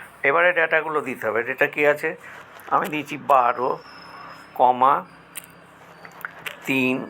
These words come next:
কমা, সাত, কমা, পাঁচ, কমা, আট, কমা, দুই, এরকম করে আমি ডট ডট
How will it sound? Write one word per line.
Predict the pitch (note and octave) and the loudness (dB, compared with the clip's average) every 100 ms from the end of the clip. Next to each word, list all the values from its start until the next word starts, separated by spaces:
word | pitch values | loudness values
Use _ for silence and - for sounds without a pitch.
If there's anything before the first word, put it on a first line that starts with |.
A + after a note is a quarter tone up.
| - | -2
কমা, | A#2 A#2 A#2 G#2+ - | 0 4 2 2 2
সাত, | B2 B2 A#2+ C3 - - - | 4 6 4 0 -8 -10 -4
কমা, | B2 G#2+ G2 G2 - | 0 2 2 0 0
পাঁচ, | A2+ A#2 A#2 A2+ - - | 4 6 4 2 -4 -12
কমা, | F#2+ G2+ G#2 - - - - - - - G#2 | -10 -8 -10 -12 -20 -20 -20 -20 -20 -2 2
আট, | G#2 G#2+ G#2+ G#2+ - - | 6 6 6 2 -4 -6
কমা, | G#2 A2 - - - - - - - - - - G#2 | -2 0 0 -2 -20 -20 -20 -20 -20 -20 -20 -16 -10
দুই, | A2+ A2 A2 A#2 C#3 | -6 -4 -4 -4 -2
এরকম | C#3 - B2+ | -2 -4 -4
করে | C3+ G3 B3 - - - - | -2 -2 -4 -12 -20 -8 -2
আমি | A#2+ A#2 | -2 2
ডট | C3 B2+ | 2 4
ডট | C#3+ | 0